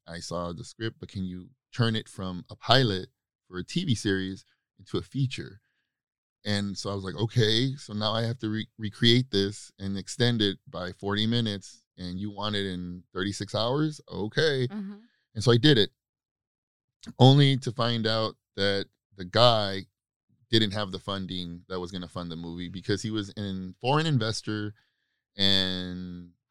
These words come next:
Speaker 1: couldn't get a license.
Speaker 2: Mm.
Speaker 1: So that, <laughs> it was, it, you know, thirty-six hours basically for nothing. But I've, um, I'm a firm believer in the letter L stands for two things.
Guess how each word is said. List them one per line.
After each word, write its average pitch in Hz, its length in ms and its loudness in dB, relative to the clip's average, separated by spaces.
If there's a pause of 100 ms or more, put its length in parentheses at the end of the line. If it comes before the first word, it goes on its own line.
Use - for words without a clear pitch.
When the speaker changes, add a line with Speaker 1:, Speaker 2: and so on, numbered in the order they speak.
Speaker 1:
couldn't 110 200 2
get 92 120 0
a 85 40 -4
license. 76 500 -14 (240)
Speaker 2:
Mm. 98 120 -20
Speaker 1:
So 98 520 -2 (960)
that, 127 320 8
<laughs> - 40 -20
it 135 260 6
was, 135 200 6
it, 135 140 -2 (320)
you 135 120 4
know, 120 300 6
thirty-six 139 440 4
hours 120 260 6
basically 95 560 -4 (300)
for 104 80 -6
nothing. 80 340 -4 (260)
But 127 200 8 (880)
I've, 123 200 10
um, 131 200 8
I'm 123 180 0
a 120 60 0
firm 156 200 -2
believer 131 560 2
in 101 460 0
the 95 100 0
letter 107 340 4
L 98 240 2
stands 98 320 -2
for 92 80 -6
two 98 200 -2
things. - 400 -12